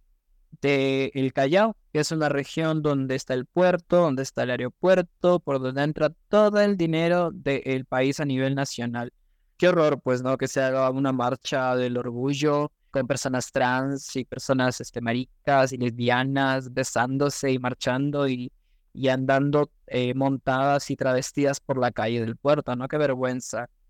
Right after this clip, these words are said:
Y bueno, pues, digamos que ese proceso también me, me afectó bastante emotivamente.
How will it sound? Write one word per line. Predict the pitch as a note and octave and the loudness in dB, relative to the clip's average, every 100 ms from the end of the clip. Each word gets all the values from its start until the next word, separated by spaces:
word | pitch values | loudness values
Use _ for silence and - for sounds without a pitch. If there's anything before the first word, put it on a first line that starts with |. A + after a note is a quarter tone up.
| _ | _
Y | C#3+ | -2
bueno, | D3+ D#3+ B2+ | 0 2 0
pues, | B2+ B2+ C3+ - - _ | 0 -2 -2 -10 -14 _
digamos | - D3 D3+ | -2 0 0
que | - D#3 | 0 -2
ese | E3+ | -2
proceso | - C#3+ - D3 D#3+ | -2 -2 -2 -4 -4
también | D3+ C3+ C3+ D3 | -2 -2 -2 -2
me, | D3 D3 C3+ B2 B2 | -2 -2 -2 -4 -4
me | C3 | -6
afectó | - C3+ C3+ | -6 -4 0
bastante | C#3+ E3 - E3+ E3+ F3+ F3+ F3 E3 - - - | 0 0 0 -2 0 2 2 0 -4 -8 -14 -8
emotivamente. | C3+ C3 C#3+ D#3+ D3 C#3+ C#3+ F#3 | -4 -2 2 2 2 -2 -2 -2